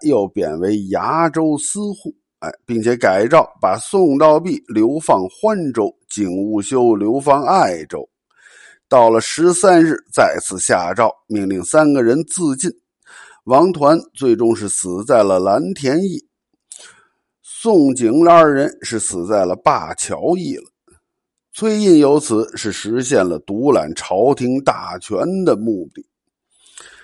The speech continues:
这个崔胤仰仗着朱温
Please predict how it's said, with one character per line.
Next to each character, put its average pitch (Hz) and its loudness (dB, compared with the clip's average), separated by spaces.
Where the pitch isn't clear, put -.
这 151 -2
个 151 2
崔 175 2
胤 156 4
仰 104 2
仗 131 4
着 98 -2
朱 175 -2
温 170 6